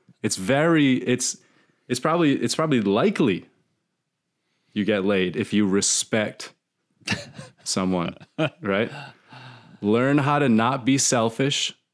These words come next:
sexist, and misogynistic. Learn how to do that. Learn how to have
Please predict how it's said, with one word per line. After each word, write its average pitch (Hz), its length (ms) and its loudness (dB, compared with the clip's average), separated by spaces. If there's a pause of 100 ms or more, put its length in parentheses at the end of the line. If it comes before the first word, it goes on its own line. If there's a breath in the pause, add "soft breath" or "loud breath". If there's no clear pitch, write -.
(360)
sexist, - 840 -2 (760)
and 127 140 2
misogynistic. 123 1040 0 (1000)
Learn 151 320 2
how 160 140 2
to 151 100 2
do 156 220 2
that. - 320 -2 (720)
Learn 117 300 2
how 135 160 2
to 123 80 0
have 120 260 -2